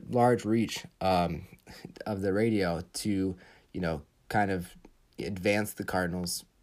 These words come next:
you know, wh-, who heard the team. You know, anybody who listened to radio could hear, you know, probably their yo-, local team, but they could also hear the Cardinals.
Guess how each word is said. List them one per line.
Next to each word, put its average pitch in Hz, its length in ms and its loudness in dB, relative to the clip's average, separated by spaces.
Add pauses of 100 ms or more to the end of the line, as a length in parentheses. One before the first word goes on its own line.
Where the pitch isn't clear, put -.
you 90 100 -8
know, - 160 -10 (340)
wh-, - 180 -6
who 110 180 0
heard 95 180 2
the 87 80 -2
team. 101 320 0
You 76 80 -4
know, 73 60 -4
anybody 87 320 -2
who 90 100 -6
listened 92 380 -4
to 92 220 -2
radio 90 420 -2
could 90 220 -2
hear, 98 360 -2 (400)
you - 80 -8
know, 85 140 0
probably 104 260 4
their 87 140 2
yo-, 110 380 2
local 123 280 2
team, 92 260 -2
but 90 100 -6
they 95 80 -2
could - 100 -2
also 107 260 -2
hear 107 80 0
the 92 100 0
Cardinals. 95 480 0